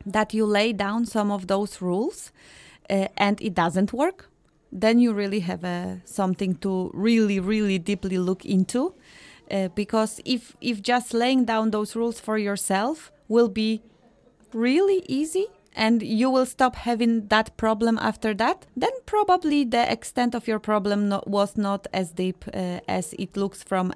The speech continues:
description. But if you actually have a challenge to, you know, <laughs> to stick to those rules, then that's a very, very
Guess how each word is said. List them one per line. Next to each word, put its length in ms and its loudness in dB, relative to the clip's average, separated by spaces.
description. 560 -4
But 160 0
if 200 -2
you 160 2
actually 440 2
have 260 0
a 60 0
challenge 760 0
to, 560 0
you 140 0
know, 240 4
<laughs> 80 -6
to 80 0
stick 420 -4
to 100 -4
those 280 0
rules, 360 -2
then 560 2
that's 340 -2
a 120 -2
very, 460 0
very 380 0